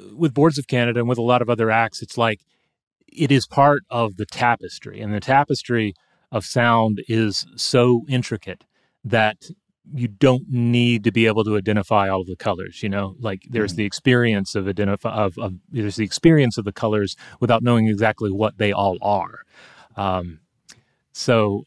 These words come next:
Speaker 1: you know, I, I guess the nostalgia can add to the appreciation. But of
Speaker 2: Mm-hmm.
Speaker 1: course, the nature of nostalgia is it can also make something beautiful a little bit sad. I mean, that's the whole,
Speaker 2: Oh,
Speaker 1: the whole
Speaker 2: yeah.
Speaker 1: power of nostalgia. So I don't know, maybe there are cases where you're better off not having that nostalgia because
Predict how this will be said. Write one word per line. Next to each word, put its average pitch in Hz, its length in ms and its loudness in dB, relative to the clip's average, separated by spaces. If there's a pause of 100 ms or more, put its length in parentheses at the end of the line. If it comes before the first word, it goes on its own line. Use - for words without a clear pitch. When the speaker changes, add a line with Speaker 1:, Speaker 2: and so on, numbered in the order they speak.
(140)
Speaker 1:
you 117 100 -6
know, 95 100 -6
I, 104 240 -6
I 110 60 -8
guess 113 300 0 (640)
the 131 260 -2
nostalgia 113 680 2 (280)
can 117 200 0
add 127 400 -4
to 107 180 -4
the 95 260 -6
appreciation. 95 760 -8 (260)
But 202 120 6
of 175 60 6
Speaker 2:
Mm-hmm. 117 40 -8
Speaker 1:
course, 160 220 2
the - 200 2
nature 127 340 0
of 110 80 -2
nostalgia 120 640 2
is 117 140 -4
it 120 100 -6
can 117 120 -4
also 113 260 0
make 107 200 -4
something 107 340 -4
beautiful 104 440 -4
a 98 40 -4
little 95 180 -4
bit 90 160 -12
sad. 110 320 -2
I 87 40 -12
mean, 90 120 -6
that's 98 160 -4
the - 200 -8
whole, 101 200 -6 (360)
Speaker 2:
Oh, 107 100 -6
Speaker 1:
the 104 80 0
whole 107 80 6
Speaker 2:
yeah. 104 80 2
Speaker 1:
power 110 300 4
of 90 60 -6
nostalgia. 104 480 2
So 123 140 2
I 120 80 6
don't 151 80 4
know, 175 140 6
maybe 151 420 4
there 143 160 4
are 139 180 2
cases 147 400 -2
where 147 120 2
you're 143 80 2
better 151 240 2
off 156 160 0
not 170 360 2
having 107 280 2
that 90 140 -8
nostalgia 98 540 -6
because 104 380 0